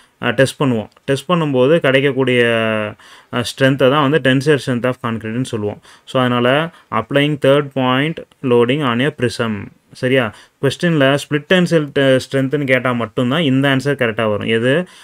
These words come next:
Applying compressive load on along the diameter of the cylinder. ஞாபகம் இருக்கா? அந்த சிலிண்டரை பிளேஸ் பண்ணிட்டு இங்க கம்ப்ரசிவ் லோடு கொடுத்தீங்கன்னா, அந்த சிலிண்டர் வந்து நடுவுல அப்படியே கிராக் ஆகும்ல,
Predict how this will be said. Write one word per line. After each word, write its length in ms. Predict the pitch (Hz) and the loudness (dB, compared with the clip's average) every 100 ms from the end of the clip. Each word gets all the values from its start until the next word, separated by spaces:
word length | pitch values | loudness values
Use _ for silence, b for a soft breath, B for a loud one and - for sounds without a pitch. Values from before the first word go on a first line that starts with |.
| B | B
Applying 580 | 117 117 143 151 156 175 175 | -6 -2 0 2 2 -2 -2
compressive 480 | 123 127 147 156 139 | -2 0 0 0 0
load 340 | 127 143 165 | 2 4 2
on 540 | 143 120 131 165 202 220 _ _ _ _ - | 0 0 0 0 -4 -10 _ _ _ _ -4
along 280 | 131 165 180 | 2 4 4
the 80 | 165 | 4
diameter 380 | 131 143 147 | 4 4 2
of 140 | 131 123 | 0 0
the 60 | 151 | -2
cylinder. 440 | 127 120 113 110 - | -2 -2 -2 -4 -2
ஞாபகம் 300 | 135 139 139 | -2 2 2
இருக்கா? 180 | 127 139 | 2 0
அந்த 140 | 127 - | 0 0
சிலிண்டரை 380 | 143 147 143 123 | -2 0 0 2
பிளேஸ் 180 | 131 135 | 2 0
பண்ணிட்டு 240 | 131 131 139 | -2 -2 0
இங்க 220 | 120 127 | 0 0
கம்ப்ரசிவ் 320 | 131 127 135 | -2 0 0
லோடு 140 | 127 | 0
கொடுத்தீங்கன்னா, 280 | 120 117 120 | -2 -4 -2
அந்த 200 | 135 131 - | 0 -2 -2
சிலிண்டர் 320 | 135 127 127 | -2 0 0
வந்து 100 | 131 | 0
நடுவுல 260 | 120 123 123 | 0 2 0
அப்படியே 180 | 117 113 | 0 0
கிராக் 260 | 120 120 | 0 0
ஆகும்ல, 420 | 123 113 117 127 | -2 -2 -2 -4